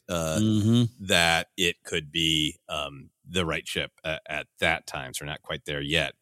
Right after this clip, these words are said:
Speaker 1: The
Speaker 2: Mm.
Speaker 1: other thing that I think might have evoked a little bit of the N one vibe, um, is some sort of, uh, real kit-bashed Corellian ship. Like,
Speaker 2: Ooh, yeah.
Speaker 1: if Peli Motto is like,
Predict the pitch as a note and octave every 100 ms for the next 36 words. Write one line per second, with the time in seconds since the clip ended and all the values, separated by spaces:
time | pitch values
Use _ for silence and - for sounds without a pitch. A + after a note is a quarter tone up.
0 | - - - - - - - - A#3 E3
1 | A#2+ G#2 G2 G2 - F#2+ G2+ F#2 G2 -
2 | G#2 G#2+ G#2+ A#2 D#3 F#3 F3 D#3+ D3 D3
3 | - G2+ G#2+ E3+ F#3+ E3+ A2 F#2+ G2 -
4 | G2 F#2 E2+ E2 F2 F2 E2+ - F#2+ F2+
5 | E2 D#2+ D2+ D2 D2 D2+ D#2 D2+ D2 _
6 | E2 D2+ D2 D2 - _ _ _ _ _
7 | _ - - F#2+ B2 - E3 C3 - -
8 | A2 G2 F2 - A2 G#2 G#2 G2+ - _
9 | _ _ - - - F2+ F2+ E2+ E2 -
10 | - F2+ D#2 D2+ C2 B1+ - - - -
11 | - - _ E2+ C3 B2+ G2+ F#2+ G2 F#2
12 | D#2 _ _ G#2+ - B2+ A#2+ G2+ G2+ F#2+
13 | E2+ D2+ -